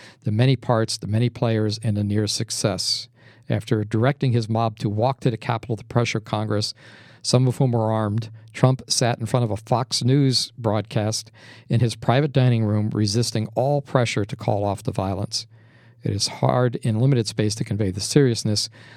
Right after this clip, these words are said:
but here is an example. In the case of armed Trump supporters, there was this exchange after Trump learned the attendees were being turned away from his rally because screening identified weapons. "I don't effing care that they have weapons.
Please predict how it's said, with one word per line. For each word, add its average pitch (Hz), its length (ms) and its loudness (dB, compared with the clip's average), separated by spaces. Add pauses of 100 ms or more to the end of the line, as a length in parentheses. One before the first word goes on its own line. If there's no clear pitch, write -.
(160)
but 107 160 -2
here 131 240 4
is 110 120 0
an 104 60 -2
example. 110 600 -4 (720)
In 101 160 -2
the 104 80 -4
case 127 360 2
of 110 280 -2 (180)
armed 143 460 2
Trump 131 240 2
supporters, 113 540 -2 (100)
there 113 100 2
was 104 160 0
this 151 240 2
exchange 110 600 -2
after 110 260 -2
Trump 123 360 -2
learned 139 360 4
the 104 160 0
attendees 113 760 0 (180)
were 113 160 2
being 107 280 0
turned 113 180 -2
away 107 200 0
from 107 160 -4
his 107 120 -2
rally 110 320 0
because 113 720 0
screening 123 440 0
identified 101 480 -2
weapons. 117 500 -4 (840)
"I 131 160 8
don't 143 340 4
effing 127 400 2
care 117 440 2
that 107 160 0
they 107 140 2
have 107 260 0
weapons. 107 480 -2